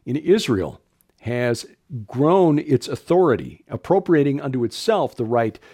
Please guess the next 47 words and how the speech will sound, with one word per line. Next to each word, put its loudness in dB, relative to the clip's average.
to -4
basically -2
tell -2
the -4
Knesset -6
what 0
it -6
can 0
and -2
cannot -4
do. 0
The -20
problem -2
is -2
that 2
Israel 2
doesn't -2
have 0
a -4
constitution -2
like -6
we -2
do 2
here 4
in 2
the 0
United -2
States, -2
which -6
gets -2
bent 0
often -4
enough -6
as -6
it 0
is 0
here 0
in 0
the -2
U 0
S 2
by 0
the -4
Supreme -2
Court, 0
activist -4
justices. -2